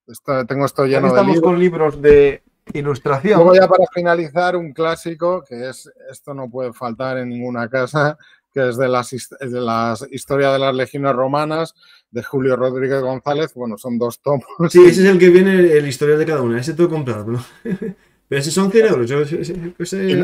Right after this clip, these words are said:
Speaker 1: ah, bueno, viene otro. Que, que esto ya es, que, que esto ya es drogadura.
Speaker 2: Ese es el que, ese, ese, ese, ese, ese, ese, ese, Diccionario de las batallas de Roma, ese también. <laughs> No lo tengo, ese,
Speaker 1: No,
Speaker 2: no.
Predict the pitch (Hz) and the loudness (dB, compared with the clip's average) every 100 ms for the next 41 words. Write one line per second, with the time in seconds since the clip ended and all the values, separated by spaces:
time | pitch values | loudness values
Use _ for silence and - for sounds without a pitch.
0 | 180 180 185 208 - _ - 170 190 190 | 0 0 0 -2 -6 _ -10 -6 -4 -4
1 | 202 - - _ _ _ _ _ _ _ | -6 -10 -16 _ _ _ _ _ _ _
2 | _ _ _ _ _ _ _ _ _ _ | _ _ _ _ _ _ _ _ _ _
3 | _ _ _ 127 _ _ _ _ _ 466 | _ _ _ -20 _ _ _ _ _ -20
4 | _ - 160 - 180 175 170 170 170 170 | _ -14 -14 -8 -6 -2 -2 -2 -4 -6
5 | - - _ _ _ _ - - 165 165 | -10 -20 _ _ _ _ -20 -4 -2 -2
6 | - - 151 - 170 214 - - 202 262 | -4 -6 -6 0 0 0 -8 -14 -4 0
7 | 165 135 151 143 175 160 151 139 170 156 | 0 0 -2 0 0 0 0 -2 -2 -2
8 | 139 _ - - - 190 220 233 247 226 | -4 _ -18 -14 0 8 8 8 4 6
9 | 233 220 208 202 208 156 160 170 147 156 | 6 8 6 6 4 4 4 4 4 0
10 | 147 139 139 127 127 117 107 95 110 - | 0 -2 -2 -4 -4 -6 -14 -18 -20 -16
11 | - 135 - 113 117 139 151 165 156 151 | -8 -6 -6 -8 -6 -2 2 2 2 2
12 | 151 151 135 120 147 143 143 151 - 320 | 2 2 0 -2 -4 -4 0 0 0 -12
13 | 190 - 190 _ - - - 175 190 170 | -12 -10 -14 _ -20 -20 -2 4 4 4
14 | 135 120 143 123 117 | 2 4 2 2 -4